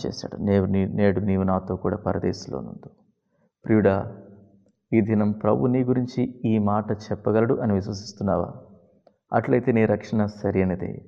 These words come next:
దాన్ని బట్టి ప్రభుకు స్తోత్రం. లేదు, నిన్ను నీవే మోసగించుకుంటూ,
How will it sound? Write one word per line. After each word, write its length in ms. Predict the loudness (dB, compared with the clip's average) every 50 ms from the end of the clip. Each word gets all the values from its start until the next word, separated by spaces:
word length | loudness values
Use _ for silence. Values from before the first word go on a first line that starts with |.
| -16 -8 -2
దాన్ని 240 | 0 2 2 2 2
బట్టి 160 | 0 -2 -4
ప్రభుకు 300 | -2 -2 -2 -2 -2 -4 -8
స్తోత్రం. 500 | -12 -12 -8 -8 -8 -8 -10 -14 -16 -18 _ _ _ _ _ _ _ _ _ _ _ _ _ _ _ -2 0
లేదు, 300 | 2 2 2 2 2 2
నిన్ను 240 | 2 2 2 2 2
నీవే 300 | 2 2 2 4 2 2
మోసగించుకుంటూ, 1000 | 2 2 2 2 0 0 0 0 -2 -2 -6 -8 -8 -8 -8 -6 -8 -8 -8